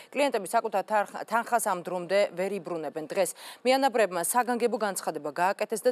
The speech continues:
დახმარებისთვის აღმასრულებელ ხელისუფლებას, ეროვნულ ბანკს და სასამართლოს მიმართეს. როგორ აპირებს საფინანსო კომპანია ვალის დაბრუნებას და რას მოითხოვენ დაზარალებული მეანაბრეები?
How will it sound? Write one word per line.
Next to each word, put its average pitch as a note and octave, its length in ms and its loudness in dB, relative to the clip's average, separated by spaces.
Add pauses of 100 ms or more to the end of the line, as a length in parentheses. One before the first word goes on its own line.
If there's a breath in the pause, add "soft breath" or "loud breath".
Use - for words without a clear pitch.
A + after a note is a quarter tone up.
დახმარებისთვის E3 640 -4
აღმასრულებელ E3+ 640 -4
ხელისუფლებას, D#3 640 -4
ეროვნულ F#3+ 400 -2
ბანკს D#3+ 320 0 (400 loud breath)
და B3+ 80 4
სასამართლოს A3 640 2
მიმართეს. E3 480 -4
როგორ G3+ 240 6
აპირებს G3+ 480 0
საფინანსო A3+ 560 0
კომპანია E3+ 480 0
ვალის E3 240 0
დაბრუნებას F#3 560 0
და A#3 80 6 (320 loud breath)
რას B3+ 160 4
მოითხოვენ A#3+ 480 0
დაზარალებული F#3+ 800 0
მეანაბრეები? D3+ 720 -6